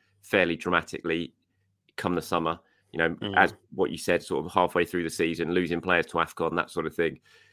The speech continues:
Speaker 1: They're just not in a position to wanna sell him in January. So maybe this is just to sort of warn off the suitors, so to speak, and then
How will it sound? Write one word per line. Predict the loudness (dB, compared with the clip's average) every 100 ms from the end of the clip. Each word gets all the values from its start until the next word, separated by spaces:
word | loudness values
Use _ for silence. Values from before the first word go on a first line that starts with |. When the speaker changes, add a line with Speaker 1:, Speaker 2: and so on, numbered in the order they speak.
| _ _ _
Speaker 1:
They're | 0
just | 0 2
not | 2
in | 4
a | 0
position | 0 -2 -2 -4
to | -2
wanna | -2 0
sell | 2 2 2
him | 0 -4 -6
in | -8
January. | -2 0 0 -4
So | -2
maybe | 0 0
this | -2 -4
is | -6
just | -6 -8
to | -8
sort | -4
of | -4
warn | -2 -2 -2
off | -6
the | -8
suitors, | -6 -6 -8 -10 -12
so | -6 -4
to | -4
speak, | -4 -6 -4
and | -4
then | -2 -2